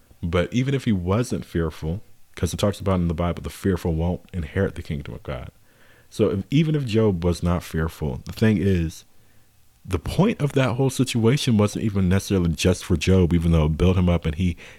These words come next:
got even greater anointing and double for his trouble. As it talks about, "I will restore double for you" in the Bible. But he also, the point of that wasn't even just for him, but to prove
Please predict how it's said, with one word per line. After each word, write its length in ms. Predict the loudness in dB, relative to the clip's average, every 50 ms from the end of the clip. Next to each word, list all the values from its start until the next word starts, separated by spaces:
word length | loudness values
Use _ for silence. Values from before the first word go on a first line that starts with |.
| -14 -6
got 240 | -4 -2 -2 -2 0 0
even 260 | 0 2 2 0 0
greater 340 | 2 2 2 4 4 4 2
anointing 420 | 2 2 2 2 2 0 -2 0
and 200 | 0 0 0 0
double 300 | 0 0 0 0 -2 -6
for 220 | -6 -6 -4 -4
his 160 | -2 -4 -4 -4
trouble. 480 | -2 -2 -2 -2 -2 -4 -8 -10 -10 -12 -18 -20 -20 -20 -20 -20 -20 -20 -20 -20 -20 -16 -6
As 200 | -4 -4 -4 -4
it 60 | -6
talks 260 | -6 -6 -6 -4 -6 -4
about, 240 | -2 -2 -2 -2 -4 -4
"I 100 | -4 -4
will 160 | -2 -4 -4
restore 400 | -6 -8 -12 -4 -2 -2 0 0
double 440 | 0 0 0 0 0 -2 -4 -6 -6
for 280 | -6 -6 -4 -2 -2
you" 200 | -2 -4 -6 -6 -10 -14 -20 -20 -20 -20 -20 -20 -20 -10 -6
in 60 | -4
the 100 | -2 -2
Bible. 460 | 0 0 -2 -2 -2 -4 -4 -6 -8 -10 -12 _ _ _ _ _ _ _ _ _ _ _ _ _ _ _ _ -20 -20 -18 -4
But 400 | 0 2 2 2 2 0 -4 -8 -18 -20
he 200 | -4 0 0 0 0
also, 640 | 0 0 2 2 0 0 0 2 2 2 2 0 -4 _ _ _ _ _ _ _ _ _ _ _ _ _ _ _ _ _ _ _ _ _
the 120 | -4 -4 -2
point 260 | 2 2 2 4 4
of 100 | 2 2
that 140 | 0 0 2
wasn't 280 | 2 0 2 2 2 2
even 140 | 2 2
just 200 | 0 0 -2 0
for 120 | 0 0 2
him, 220 | 2 2 2 2
but 140 | 2 0 0
to 80 | -2 -4
prove 600 | -4 -2 0 2 2 4 4 4 2 0 -2